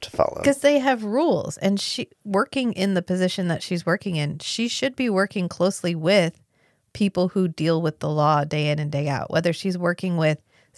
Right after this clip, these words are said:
Speaker 2: like, legal aid or she's working with the police. She's likely involved in cases similar to this all the time and should be well aware of the fact that they aren't being incompetent.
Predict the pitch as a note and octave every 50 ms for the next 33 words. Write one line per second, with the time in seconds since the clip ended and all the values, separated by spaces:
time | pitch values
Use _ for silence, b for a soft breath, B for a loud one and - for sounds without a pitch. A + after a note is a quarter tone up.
0 | - _ _ _ _ F#3+ F3+ D#3+ - - - D#3+ D#3+ E3 E3+ - F#3 G3+ - G#3
1 | A3+ A#3 B3 B3+ C4 C4 b b b b b b b b - F3+ E3+ E3 - -
2 | G3+ F3 F3 F3 F3 E3 E3 - - F3+ E3 E3 D#3+ D#3+ D3+ D3 C#3+ - _ _
3 | - F3 - - D3+ C#3 C#3+ D3 F3 G#3+ B3 C#4 - - - - _ _ - -
4 | - A3 G#3+ G3 - - - E3+ E3+ F3 F3 G3 A3+ - - G#3 F#3+ D#3+ D3+ F3+
5 | A#3 - - _ _ _ _ _ _ _ _ - F#3+ F#3+ F#3 F3 F3 E3+ E3+ F3
6 | F3+ F#3+ F#3+ F#3 F#3 F3 E3 - - F#3 F#3 G3 - - F3+ E3+ - - E3+ F#3
7 | F#3+ F3+ F3+ E3+ - D#3+ E3 D#3 D#3 - - - _ _ _ - F3+ F3+ F3+ F3
8 | F3 E3+ D#3+ - - - - A3 G#3 E3+ D3+ D3 C3+ - - E3+ - - F#3 F3+
9 | - F3 E3+ D#3+ E3 E3+ E3+ F#3 F#3 E3+ D3+ D3 C#3+ E3+ G#3 B3 C4 G#3+ F3 E3
10 | E3 F3+ - - F#3 F3+ F3+ F3+ E3+ - - A3 G#3+ F#3+ F3+ F3 - - B B
11 | B B B B B B - G#3 G#3 A#3 A#3 C#4 C#4+ D4 D#4 G#3 G3 G3+ A#3 A#3+
12 | A#3+ A#3 A3 G3 F3+ F3+ - - G3 A3+ - - F#3+ - E3 D3+ -